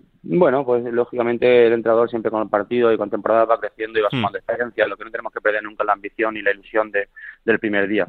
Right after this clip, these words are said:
Speaker 1: y esto en mí sigue presente. Por lo tanto, bueno, intentaré aprovechar esa experiencia que me ha dado, no solamente los resultados, sino también, eh, conocer a jugadores de, de distintos, distintas,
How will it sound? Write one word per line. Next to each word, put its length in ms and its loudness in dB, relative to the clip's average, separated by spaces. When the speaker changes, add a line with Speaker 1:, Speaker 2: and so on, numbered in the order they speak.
Speaker 1:
y 80 -6
esto 200 -4
en 120 -4
mí 140 -4
sigue 240 -2
presente. 420 -2
Por 120 -2
lo 60 4
tanto, 240 0
bueno, 300 -6
intentaré 380 -2
aprovechar 340 0
esa 140 -2
experiencia 340 -4
que 80 -2
me 60 0
ha 40 2
dado, 200 2
no 160 -6
solamente 280 -6
los 120 2
resultados, 520 0
sino 160 -12
también, 320 -6
eh, 120 0
conocer 420 0
a 60 4
jugadores 440 2
de, 280 -2
de 340 -6
distintos, 600 0
distintas, 800 0